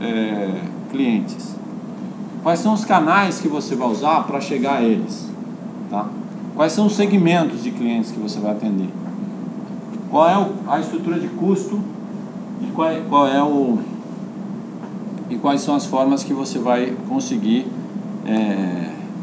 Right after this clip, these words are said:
receita, né? Revenue, receita. Então, esse, esse quadro, ah, aqui <laughs> tá melhor, né, pra ler. Eu esqueci de,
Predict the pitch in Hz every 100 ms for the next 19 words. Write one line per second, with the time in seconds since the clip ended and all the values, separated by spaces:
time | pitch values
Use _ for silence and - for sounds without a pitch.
0 | - - - - 139 - 139 104 98 110
1 | 113 123 104 87 87 - - - - -
2 | - - - - - - - - - -
3 | - - - - - - - 143 147 -
4 | - - - 143 - 185 - 247 - -
5 | 156 185 185 120 101 85 - 147 147 -
6 | 180 - - 147 - 120 - - - -
7 | - - 127 127 123 110 104 107 110 113
8 | 98 90 - - 107 - 113 - 110 98